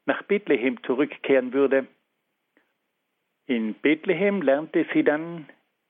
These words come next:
den Gutsherrn Boas kennen und heiratete ihn. Und so wurde dann Ruth zur Mutter von Obed, der dann später zum Vater von Isai wurde.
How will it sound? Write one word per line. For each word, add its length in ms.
den 200
Gutsherrn 600
Boas 460
kennen 420
und 200
heiratete 600
ihn. 400
Und 200
so 160
wurde 240
dann 220
Ruth 380
zur 120
Mutter 320
von 300
Obed, 360
der 160
dann 440
später 580
zum 180
Vater 380
von 220
Isai 520
wurde. 400